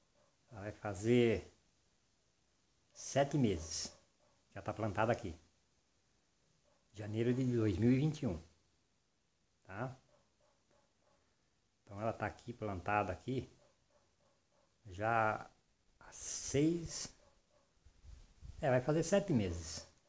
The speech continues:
E dia seis de janeiro vai fazer sete meses. Janeiro de dois mil e vinte e um agora. Olha o tamanho que tá essa. Olha como que ela desenvolveu,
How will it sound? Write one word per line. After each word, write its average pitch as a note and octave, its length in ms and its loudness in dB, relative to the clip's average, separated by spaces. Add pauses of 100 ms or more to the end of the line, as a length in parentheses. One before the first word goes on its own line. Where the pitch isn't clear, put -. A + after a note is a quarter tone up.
(560)
E G#2+ 120 -10
dia A2+ 260 0
seis B2+ 320 0
de A#2 60 2
janeiro A2+ 520 0 (540)
vai F2 100 -18
fazer A2+ 220 -6
sete C#3+ 300 0
meses. F2+ 440 0 (760)
Janeiro G2 420 -4
de C3 200 0 (200)
dois G2+ 180 -6
mil G#2+ 200 0
e A#2+ 80 2
vinte C3 240 0
e C#3+ 60 -4
um C3+ 120 -2
agora. A#2+ 260 -4 (1500)
Olha G#2 140 -6
o C#3 60 -2
tamanho A#2 680 0
que - 100 -14
tá - 140 -2
essa. - 340 -4 (840)
Olha G2+ 160 -8
como C#3+ 300 -2
que - 140 -6
ela E3 100 2
desenvolveu, C3 640 2